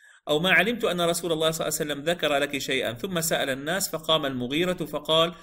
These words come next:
"حضرت رسول الله صلى الله عليه وسلم يعطيها السدس"، فقال: "هل معك مع-، من أحد أو أحد؟" فشهد ابن مسلمة بمثل ذلك فأنفذه الصديق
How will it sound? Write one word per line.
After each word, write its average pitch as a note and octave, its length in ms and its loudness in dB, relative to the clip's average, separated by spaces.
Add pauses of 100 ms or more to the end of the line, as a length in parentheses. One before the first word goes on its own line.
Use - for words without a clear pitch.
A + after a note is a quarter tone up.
(180)
"حضرت G#3 440 0
رسول F3 380 0
الله D#3 220 2
صلى D3+ 180 -2
الله C#3 140 -4
عليه D3+ 100 -2
وسلم D3 260 -2
يعطيها C#3+ 480 -2
السدس"، F3+ 600 0 (320)
فقال: D#3 280 0
"هل D#3 260 0
معك D3+ 340 2 (260)
مع-، E3+ 300 0 (260)
من G3 200 -4
أحد F3 320 0
أو D#3 360 0
أحد؟" D#3 420 0 (220)
فشهد D#3 400 0
ابن C#3+ 280 0
مسلمة F#3 420 0
بمثل E3 400 -4
ذلك D#3 320 0
فأنفذه C3 840 -2 (100)
الصديق A2 640 -4